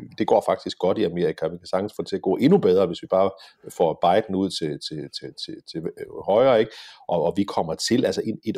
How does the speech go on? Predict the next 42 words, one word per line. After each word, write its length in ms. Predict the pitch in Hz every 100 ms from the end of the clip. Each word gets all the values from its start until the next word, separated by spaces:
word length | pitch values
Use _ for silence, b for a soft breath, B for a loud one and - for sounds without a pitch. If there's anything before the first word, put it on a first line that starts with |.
| -
et 120 | - 104
optimistisk 760 | 92 - 104 127 185 - 104 -
budskab, 460 | 127 151 - 104 - -
og 100 | -
så 360 | - 139 - B B B B _
en 180 | 117 104
sådan 260 | - 120 110
nærmest, 580 | 104 131 127 - -
øh, 220 | 101 98 98
sådan, 300 | - 107 101
øh, 460 | 92 87 85 101 - -
det 120 | 127
der 140 | 131 104
woke, 320 | 90 104 -
det 80 | 117
er 40 | 104
ikke 140 | 104
noget, 180 | 101 101
jeg 100 | 87
synes 220 | - -
er 60 | 90
vigtigt 280 | 90 - 85
at 80 | 78
diskutere. 420 | - - - -
Sådan, 180 | 147 151
sådan 180 | 147
synes 220 | 135 139 147
jeg, 100 | 107
det 120 | 92
virker 260 | 113 135 -
på 140 | 120
hende, 160 | 139 92
at 60 | -
hun 120 | 120
vil 80 | 107
i 60 |
stedet 220 | - 120
for 80 | -
ind 180 | 123 -
i 40 |
den 160 | 107 104
her, 120 | 104